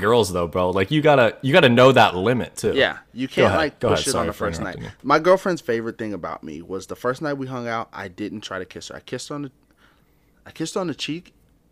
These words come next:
Speaker 2: and I told you, "I can't wait to do this again." Boom.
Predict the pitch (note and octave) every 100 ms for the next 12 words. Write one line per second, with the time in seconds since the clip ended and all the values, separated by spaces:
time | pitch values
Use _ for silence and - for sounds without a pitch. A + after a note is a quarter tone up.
0 | _ - G2+ G2 A2 G2 F#2+ F#2 _ G2
1 | - A2+ F#2 G#2 F#2 F2 E2+ - D2 C2+
2 | - - - _ _ _ _ _ _ _
3 | _ _ A2+ G3+ G4 -